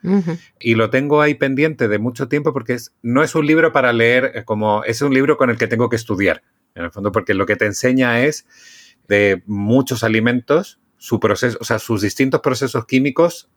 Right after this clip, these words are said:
Speaker 2: en, en, eh, digamos, durante el, eh, eh, la cocina, o sea, en la cocina.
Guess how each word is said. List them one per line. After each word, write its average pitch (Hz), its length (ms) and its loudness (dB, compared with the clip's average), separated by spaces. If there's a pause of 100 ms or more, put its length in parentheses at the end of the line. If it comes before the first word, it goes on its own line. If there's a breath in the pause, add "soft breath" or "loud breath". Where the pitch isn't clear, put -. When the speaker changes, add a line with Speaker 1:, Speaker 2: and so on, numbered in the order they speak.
(240)
Speaker 2:
en, 139 320 -2
en, 113 600 0
eh, 95 240 0
digamos, 98 340 -2
durante 107 380 0
el, 98 160 -2
eh, 87 760 -2 (640)
eh, 85 240 -8
la 82 120 -4
cocina, 87 420 -2
o 76 40 -12
sea, 87 180 -2
en 113 120 2
la 98 80 0
cocina. 135 420 -4